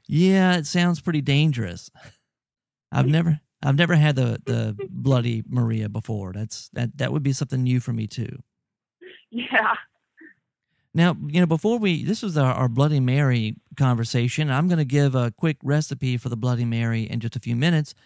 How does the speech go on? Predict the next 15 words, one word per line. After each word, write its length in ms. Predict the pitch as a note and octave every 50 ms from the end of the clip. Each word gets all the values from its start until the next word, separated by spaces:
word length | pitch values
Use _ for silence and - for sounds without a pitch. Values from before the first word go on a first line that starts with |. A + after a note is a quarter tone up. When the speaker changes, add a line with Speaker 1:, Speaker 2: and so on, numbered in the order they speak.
| _ _ _ _ _ _ -
Speaker 1:
But 140 | - D3+
before 300 | A#2 C3+ C#3+ D3 F3+ G3
I 60 | G3+ F#3+
let 200 | F3 E3+ D#3 -
you 140 | C#3+ C#3
go, 340 | C3 - D#3+ F#3+ G3+ F#3+ F3
I 120 | - - C3+
wanted 480 | C3 C#3 D#3 F3+ F#3+ F#3+ F3 D3 -
to 340 | - - C#3+ C#3 C3+ C3 - -
ask 420 | - C#3 D#3+ G3 A3 G#3+ - -
you, 320 | A#2 A2+ G#2+ G#2+ G#2+ C3+ - - _ _ _ _ _ _
you 80 | - C#3
know, 80 | D3
you 240 | D3+ C3+ C#3+ D#3 D3
just 540 | A#2+ A2+ A2 C3+ E3+ G#3 A#3 A#3 - -